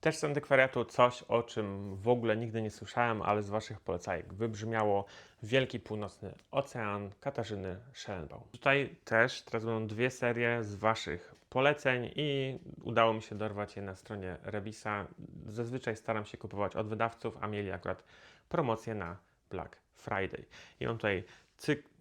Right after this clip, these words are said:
cykl Teatr Węży Agnieszki Hałas oraz Pola Zapomnianych Bitew Roberta Schmidta. I tutaj po zamówieniu myślałem, że wykonałem jakiś błąd, ponieważ nie rozumiem, czemu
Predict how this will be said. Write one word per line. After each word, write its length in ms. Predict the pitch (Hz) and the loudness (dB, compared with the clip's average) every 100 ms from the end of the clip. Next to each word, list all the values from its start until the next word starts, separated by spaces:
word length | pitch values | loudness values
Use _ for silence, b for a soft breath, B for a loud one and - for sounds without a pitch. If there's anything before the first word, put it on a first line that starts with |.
| - _ | -20 _
cykl 320 | - 151 - | -2 -2 -2
Teatr 460 | 113 123 98 - 98 | -2 2 2 2 -8
Węży 640 | 98 135 143 131 135 127 - | -2 0 0 0 -2 -2 -4
Agnieszki 640 | 104 104 92 - - - - | -8 -6 -6 -8 -16 -18 -4
Hałas 480 | 139 170 220 - _ _ _ _ _ _ _ | 4 4 4 -6 _ _ _ _ _ _ _
oraz 500 | - 165 139 135 - - _ | 4 6 6 2 -10 -20 _
Pola 420 | - 143 123 113 120 | 4 6 6 2 -6
Zapomnianych 680 | 110 107 101 95 85 - _ 104 | -8 -6 -4 -4 -6 -12 _ -10
Bitew 460 | 127 - 101 - _ _ - | -6 -2 -2 -2 _ _ -6
Roberta 600 | 123 107 98 - 95 101 _ _ _ _ | -2 0 0 -2 -8 -8 _ _ _ _
Schmidta. 440 | - 110 - - - B B B 117 | -10 -10 -8 -10 -14 B B B -8
I 40 | |
tutaj 480 | 139 131 123 117 - - | -2 4 4 2 -2 4
po 140 | 139 | 6
zamówieniu 520 | 131 120 110 120 117 | 6 2 0 0 0
myślałem, 440 | 107 - 117 113 107 | -2 0 2 2 2
że 260 | 107 110 | -2 -2
wykonałem 500 | 101 104 110 110 101 | -4 -6 -4 -2 -2
jakiś 340 | 104 107 101 98 | -4 -6 -10 -6
błąd, 400 | 98 110 117 - | 2 4 4 0
ponieważ 480 | 110 101 101 - | -6 -2 -2 -2
nie 120 | 117 127 | -2 0
rozumiem, 420 | 110 110 107 101 | 0 0 0 -2
czemu 400 | - 107 101 | -2 0 0